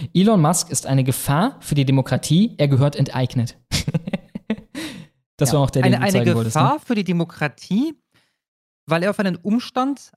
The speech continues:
Speaker 2: aufmerksam macht, den die Mehrheit, eine demokratische Mehrheit in diesem Land hier so nicht haben will. Darum ist er eine Gefahr für die Demokratie. Also fragt euch noch mal,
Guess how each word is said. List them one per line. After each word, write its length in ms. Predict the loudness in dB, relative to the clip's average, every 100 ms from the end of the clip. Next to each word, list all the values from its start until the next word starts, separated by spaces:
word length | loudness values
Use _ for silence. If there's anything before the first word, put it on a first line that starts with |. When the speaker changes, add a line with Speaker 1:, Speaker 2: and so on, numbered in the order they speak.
| -4
Speaker 2:
aufmerksam 600 | -4 -2 -6 -4 -2 0
macht, 260 | -2 -8 _ _ _ _ _ _ _ -4
den 380 | -2 0 0 -4 _ -10
die 140 | -4
Mehrheit, 1000 | -2 0 2 2 0 0 -2 -4 -12 -20 _ _ _ _ _ _ _
eine 200 | -4 -2
demokratische 960 | 0 0 0 -2 -2 0 0 -4 -2 -2
Mehrheit 840 | 2 2 2 2 0 0 -2 -8 -16
in 140 | -8 -6
diesem 300 | -4 -2 -2
Land 160 | -2
hier 120 | -4 -4
so 140 | -2
nicht 180 | -2 0
haben 380 | 0 0 -2 -4
will. 160 | -8 -10 _
Darum 180 | -6 -4
ist 140 | -4 -4
er 60 |
eine 100 | -4
Gefahr 480 | -2 -4 -2 -2 -2
für 120 | -4
die 80 | -8
Demokratie. 520 | -6 -6 -8 -10 -10 -14 _ _ _ -6
Also 220 | -4 -4
fragt 380 | -2 -2 0 -4
euch 160 | -2
noch 180 | -2 0
mal, 380 | 0 2 0